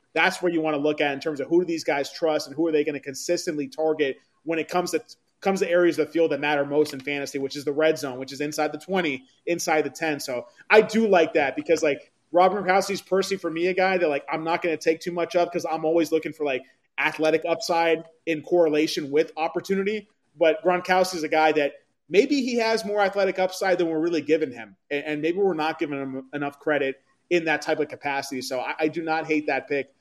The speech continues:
uh, at all. Gronkowski's a guy that I've got a little bit lower than market, but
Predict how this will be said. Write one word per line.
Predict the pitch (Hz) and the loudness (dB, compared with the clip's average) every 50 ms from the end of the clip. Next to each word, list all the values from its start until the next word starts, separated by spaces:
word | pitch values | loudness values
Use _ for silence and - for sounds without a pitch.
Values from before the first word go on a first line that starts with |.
| _ _ _ _ _ - | _ _ _ _ _ -4
uh, | 135 131 127 - | -4 -4 0 2
at | 156 160 156 147 143 | 4 4 4 4 4
all. | 143 143 139 135 131 135 135 | 4 4 4 4 4 2 0
Gronkowski's | 165 160 165 151 - 185 196 208 190 - 202 | 0 0 0 0 0 2 2 2 2 0 0
a | |
guy | 165 160 165 165 165 160 | 2 4 6 6 6 6
that | 160 151 143 - - - _ _ _ _ _ _ _ _ _ _ - - - | 4 2 2 0 -6 -12 _ _ _ _ _ _ _ _ _ _ -16 -6 -2
I've | 175 180 170 | 0 2 4
got | 190 180 | 6 6
a | 165 | 6
little | 147 147 165 180 175 | 4 4 2 4 4
bit | 165 175 165 | 4 2 2
lower | 147 147 156 165 165 | 2 2 2 2 2
than | 156 151 147 | 2 0 0
market, | 143 143 151 156 151 170 156 - | 0 0 -2 0 0 -2 -2 0
but | 156 147 139 - - | 0 -2 -2 -2 -6